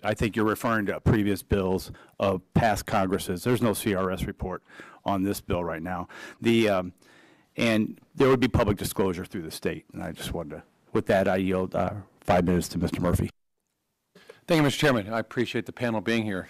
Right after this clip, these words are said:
Speaker 2: Uh, it's a long-term issue we've got to, to deal with directly. Uh, I, I do wanna, uh, deal with some, uh, comments that Ms., Ms. Evans, you made, and, and with regard to the bill fails to establish a protective standard. Um, I didn't hear from other panelists if they agree with that. Mister Rower, do you agree with that?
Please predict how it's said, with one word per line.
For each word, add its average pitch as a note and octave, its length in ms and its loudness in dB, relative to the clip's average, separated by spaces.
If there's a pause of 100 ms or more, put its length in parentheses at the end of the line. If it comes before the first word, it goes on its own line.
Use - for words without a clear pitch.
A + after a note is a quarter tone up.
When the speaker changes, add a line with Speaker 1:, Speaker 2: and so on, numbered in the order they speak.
Speaker 2:
Uh, F#2+ 180 -6 (840)
it's - 60 -18
a G2+ 60 -4
long-term A#2+ 540 0
issue G#2+ 260 -2
we've G2 140 -6
got G#2 180 -2
to, F#2 260 -12
to - 120 -8
deal A2 220 0
with G2 120 -4
directly. G2+ 440 -4 (540)
Uh, G#2 120 -2
I, C#3+ 280 2
I C#3+ 40 4
do F#3+ 140 2
wanna, D3+ 340 4
uh, A2+ 120 -4
deal A#2 240 2
with G#2+ 140 2
some, G#2+ 340 -8
uh, G#2 100 -8
comments A2 440 -4
that G2+ 100 -8
Ms., G#2 280 -6
Ms. G2+ 280 -8
Evans, G2+ 260 -4
you A#2 80 2
made, F#2 300 0
and, F2+ 160 -6
and G2 120 -6
with G2 200 -6
regard A2 380 2
to G#2 240 0
the F#2 100 -4
bill A2 180 0
fails G#2+ 360 -2
to - 100 -10
establish F#2+ 420 -4
a - 40 -16
protective - 500 -10
standard. F#2+ 400 -4 (480)
Um, G#2+ 200 -2
I A2 120 -2
didn't B2+ 300 2
hear A2+ 200 0
from - 160 -6
other G2 100 -4
panelists G2+ 460 -4
if F#2+ 60 -14
they G2+ 100 0
agree F#2+ 200 -2
with F2+ 100 -6
that. E2 260 -6
Mister A2+ 300 -6
Rower, C3 180 0
do B2 80 0
you C3 80 2
agree A#2+ 220 -2
with B2 140 -6
that? B2+ 200 -4